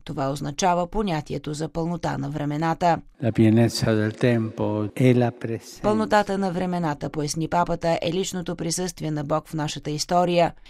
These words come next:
Speaker 1: Сега можем да съзрем Неговата слава, която сияе в бедността на една ясла, и да бъдем окуражени и подкрепени от Неговото Слово, станало малко в едно детенце. Благодарение на Него", каза папа Франциск, "нашите времена могат да намерят своята пълнота."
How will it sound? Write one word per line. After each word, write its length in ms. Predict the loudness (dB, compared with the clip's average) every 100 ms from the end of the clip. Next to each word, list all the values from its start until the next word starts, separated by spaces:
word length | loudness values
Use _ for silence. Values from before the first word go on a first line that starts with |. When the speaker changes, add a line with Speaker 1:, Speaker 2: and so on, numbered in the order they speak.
| -16
Speaker 1:
Сега 320 | -6 -2 0 0
можем 320 | 0 0 -2
да 120 | -2
съзрем 440 | -2 -2 0 0
Неговата 520 | 2 0 -2 -4 -4 -6
слава, 440 | 0 2 4 2
която 440 | 0 0 0 -2
сияе 460 | -4 -2 0 2 2
в 160 | 0 -2
бедността 520 | -2 -2 -4 -4 -2
на 120 | -2
една 240 | -2 -2
ясла, 500 | 0 2 2 2 0 0 -8 -18 -6
и 100 | -2
да 100 | 2
бъдем 360 | 2 2 2 -2
окуражени 640 | -4 -4 -2 0 0 0 0
и 60 |
подкрепени 640 | -4 -6 -6 -6 -2 -2 -2
от 80 | -2
Неговото 500 | -4 -2 -4 -4 -6
Слово, 400 | -4 0 0 0
станало 480 | -2 -4 -2 -2 0
малко 380 | 0 0 -4
в 100 | -6
едно 240 | -4 -2 -2
детенце. 640 | -4 0 0 0 0 0 0 -16 -20 -20 -10
Благодарение 600 | -2 0 0 2 2 0
на 100 | 0
Него", 320 | 0 0 0 0
каза 320 | 0 0 -2
папа 260 | -2 -4
Франциск, 560 | -4 -6 -4 -4 -4 -4
"нашите 400 | -2 -2 -2 -4
времена 420 | -4 -4 -4 -4 -2
могат 320 | 0 0 -2
да 100 | -4
намерят 440 | -2 -2 -2 -4
своята 420 | -4 -2 -2 -4
пълнота." 580 | -6 -4 -2 0 2 2